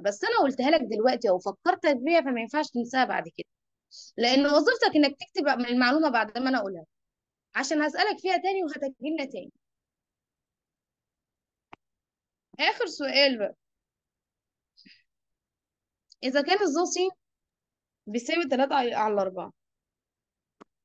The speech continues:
الظا اللي هي مقابل على مجاور، فين المقابل؟ اهو. فين المجاور؟ اهو. بس ادي الظا س تلاتة على أربعة.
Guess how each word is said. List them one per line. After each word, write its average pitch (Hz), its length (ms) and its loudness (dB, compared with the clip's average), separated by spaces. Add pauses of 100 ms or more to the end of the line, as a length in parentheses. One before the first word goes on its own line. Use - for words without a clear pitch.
(180)
الظا 240 240 0
اللي 381 120 2
هي 359 120 4
مقابل 262 440 0
على 320 180 2
مجاور، 311 400 -2 (1120)
فين 359 180 -4 (140)
المقابل؟ 311 540 0 (1000)
اهو. 269 300 4 (1300)
فين 349 220 -4
المجاور؟ 330 680 4 (340)
اهو. 226 380 0 (1200)
بس 240 280 0
ادي 311 200 2
الظا 277 200 4
س - 80 0 (180)
تلاتة 233 260 0
على 196 140 2
أربعة. 180 260 -6